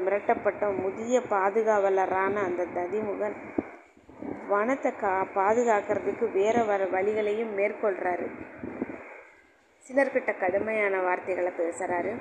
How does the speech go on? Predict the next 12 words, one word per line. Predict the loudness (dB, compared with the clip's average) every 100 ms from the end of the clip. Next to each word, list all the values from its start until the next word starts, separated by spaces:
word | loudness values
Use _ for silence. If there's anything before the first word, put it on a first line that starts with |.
| -10 -16 -18 -20 -20
சிலரை | -8 -6 2 2 4 2 0
உள்ளங்கையால | -2 0 2 6 6 6 4 4
அடிக்கிறாரு, | 2 0 2 2 2 0 -6 -10 -12 -12 -12 -14
சிலரை | -4 0 2 2 -2 -6
கலகம் | 0 2 4 2 -2 -4 -4 -4 -8 -16 -4
செய்றாரு, | 0 2 2 0 -4
சிலர்கிட்ட | 0 0 -2 -6 -4
போய் | -2 -2 -2
சிலர்கிட்ட | 0 0 -2 -6 -6 -4
சமாதானமா | -2 0 2 0 0 -4 -4
பேசி | -4 -4 -4
பார்க்கறாரு. | -2 -2 -2 -2 0